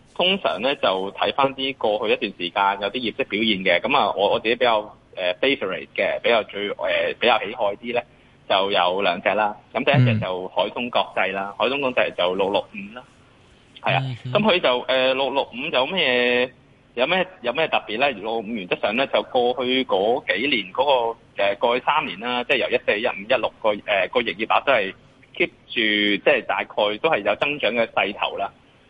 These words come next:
Speaker 1: 係啊，咁可能就，呃，上年可能就未必可能係，即係會係，呃，盈利咁好啦。咁但係都 keep 住嗰個營業額都係，都係比較高一啲嘅水平嘅。咁睇，睇，嚟緊睇下會唔會機會受惠於，因為其實依由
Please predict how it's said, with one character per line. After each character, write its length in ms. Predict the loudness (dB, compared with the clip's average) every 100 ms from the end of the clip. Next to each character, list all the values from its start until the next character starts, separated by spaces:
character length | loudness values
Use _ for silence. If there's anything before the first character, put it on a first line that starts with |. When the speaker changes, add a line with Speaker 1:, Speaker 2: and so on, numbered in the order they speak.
| _
Speaker 1:
係 140 | 0 0
啊， 60 | 2
咁 240 | 2 2
可 80 | 2
能 120 | -2
就， 220 | -2 -2 -2
呃， 180 | -2 -2
上 220 | 0 -2
年 120 | -2 -2
可 80 |
能 160 | -2 0
就 120 | -2
未 160 | -2 -2
必 120 | -2
可 120 | 0
能 180 | 0 0
係， 300 | -2 -2 -2
即 60 | 0
係 240 | 0 0
會 80 | -2
係， 320 | -2 -2 -4 -10 -20 -16 -2
呃， 240 | 0 2
盈 180 | 0 -4
利 100 | -2
咁 160 | -2 0
好 180 | 0 2
啦。 220 | 0 0
咁 60 | -2
但 120 | -2
係 60 | -2
都 60 |
keep 180 | -4 -8
住 100 | -4 -4
嗰 40 |
個 120 | -2 -4
營 180 | -4
業 20 | 0
額 180 | 0
都 80 | 2
係， 200 | 0 -2 -6
都 80 | -4
係 200 | -4 -2
比 60 | 2
較 160 | 2 2
高 100 | -2
一 100 | -2
啲 260 | -2 -2 -2
嘅 60 | -2
水 160 | -4
平 140 | -2 -4
嘅。 160 | -4 -8 -10 -20 -8 -2
咁 120 | 0
睇， 180 | 0 -2 0
睇， 220 | 0 0
嚟 200 | -2 -4
緊 120 | -2
睇 40 | 0
下 140 | -2
會 60 | -2
唔 100 | -4
會 0 |
機 180 | -2 -2
會 120 | -2
受 160 | 0 0
惠 100 | 0
於， 120 | -2
因 80 | 0
為 120 | -2 -4
其 60 |
實 180 | -8 -8 -10
依 200 | -14 -14 -20 -20 -20 -12 -4
由 280 | -2 -2